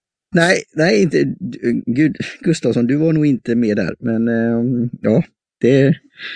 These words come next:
Det var nämligen såna som höll på med sånt, som lyssnade på sådan musik. Och de hade tags, eh, om någon,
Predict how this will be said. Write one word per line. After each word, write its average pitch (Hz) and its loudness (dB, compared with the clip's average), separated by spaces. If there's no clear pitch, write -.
Det 151 4
var 190 2
nämligen 165 2
såna 117 0
som 120 0
höll 120 0
på 113 -2
med 104 0
sånt, 101 -2
som 90 -4
lyssnade 98 -2
på - -4
sådan 98 0
musik. 123 0
Och 123 0
de 139 2
hade 120 0
tags, 87 -4
eh, 98 -6
om 104 -2
någon, 101 0